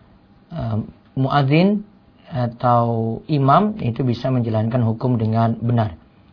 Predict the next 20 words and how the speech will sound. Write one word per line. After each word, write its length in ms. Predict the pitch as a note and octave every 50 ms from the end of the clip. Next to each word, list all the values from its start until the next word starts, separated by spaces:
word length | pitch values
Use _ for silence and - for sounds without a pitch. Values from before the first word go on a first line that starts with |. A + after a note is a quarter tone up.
| - - - - - - - - - _ _ _ - -
Nantinya, 840 | - C3+ C3+ C3+ B2+ C#3 C3 C3 C3 C#3+ D#3+ F#3 G3+ G#3+ G#3 G#3+ G#3+ - _ _ _ _ _ _ _ _ _ _ _ _ _ _ _
eh, 480 | - - C3+ C3 C3+ C3+ C3+ C#3 C#3 C#3
di 100 | C#3 C#3
silabus 520 | C#3 - E3+ D#3+ C#3+ B2 A#2+ C3+ F#3+ G3 G3 -
tertera 720 | D#3+ D3+ D3 - - C3 C3+ C#3 E3 F#3 G3+ G#3 F#3 -
pada 400 | - D3 C3 A#2+ A#2 B2+ B2 B2
kesempatan 320 | A#2+ B2 B2+ C3 B2+ B2+ B2
kali 160 | B2+ B2 B2+ C3
ini 60 | D3+ D3
kami 240 | - D3 D3 D#3 D3
bahas 200 | C3 C#3+ C#3 -
tentang 220 | - C3 C3 B2+
azan, 280 | B2+ A#2+ G#2+ G2+ A2 G#2+ G2+
tetapi 600 | A#2 A2 A#2 A#2 A2+ - C#3+ C#3+ D3+ D#3 - - - _ _ - - - - _ _
ternyata 480 | - C3+ B2+ A#2+ A#2+ B2 C#3 C#3 C3 B2+
ada 160 | A#2+ A#2 B2 B2
yang 240 | A#2+ A#2+ A#2 A#2 A#2
terlewat 500 | A2+ C3 B2+ C3+ C#3 C#3+ C#3+ D3+ D3 -
dari 640 | A#2+ B2 A#2 A#2+ A#2+ A#2 A#2 A#2 A#2 A#2+ A#2 G#2+ A2
silabus. 800 | - - - A#2+ A#2 A2+ A2 G#2 A#2 C#3+ D#3+ D#3+ - - -